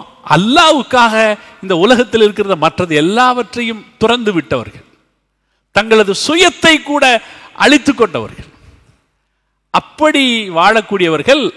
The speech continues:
அல்லாவை பாதுகாத்து கொண்டவர்கள், வலியுல்லா. இது வலியுல்லாக்கள்ல ஒரு ஸ்டேஜ், அல்லாவை பாதுகாத்துக்கிட்டவங்க. இது நாம எல்லாரும் ஆக முடியும், அல்லாஹ் தௌஃபீக் செய்வானாக.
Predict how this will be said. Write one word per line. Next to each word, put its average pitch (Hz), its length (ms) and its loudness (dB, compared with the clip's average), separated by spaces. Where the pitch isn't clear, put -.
அல்லாவை 170 480 2
பாதுகாத்து 151 560 -2
கொண்டவர்கள், 123 640 -8
வலியுல்லா. 113 640 -2
இது 214 140 -4
வலியுல்லாக்கள்ல 180 840 0
ஒரு 165 160 -2
ஸ்டேஜ், 151 360 -4
அல்லாவை 156 400 0
பாதுகாத்துக்கிட்டவங்க. 117 880 -6
இது 214 220 -2
நாம 185 280 2
எல்லாரும் 196 600 4
ஆக 165 160 0
முடியும், 143 460 -4
அல்லாஹ் 147 300 0
தௌஃபீக் 139 360 -4
செய்வானாக. 104 500 -12